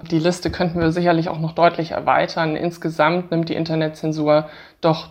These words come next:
deutlich zu. Weltweit sehen wir Internetsperren. Wir sehen Versuche, die Kontrolle über Infrastrukturen zu erweitern,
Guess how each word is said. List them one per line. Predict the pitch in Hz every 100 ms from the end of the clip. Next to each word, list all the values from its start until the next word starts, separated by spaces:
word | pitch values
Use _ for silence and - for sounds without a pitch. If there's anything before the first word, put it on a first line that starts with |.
| -
deutlich | 165 165 156 156 -
zu. | - - 185 185 185 - - _
Weltweit | 175 170 165 156 156 170 165
sehen | - - 170 156 156
wir | 156
Internetsperren. | 185 180 170 165 165 - 165 165 156 160 160 160 - - -
Wir | 156
sehen | 151 151 156 151
Versuche, | - - 175 170 226 247 208 185 180 170
die | 170
Kontrolle | 165 190 175 - 190 214 208 180
über | 175 175
Infrastrukturen | - 208 180 175 - 170 - - 180 170 165 165
zu | 165
erweitern, | 147 156 156 160 160 156 147 156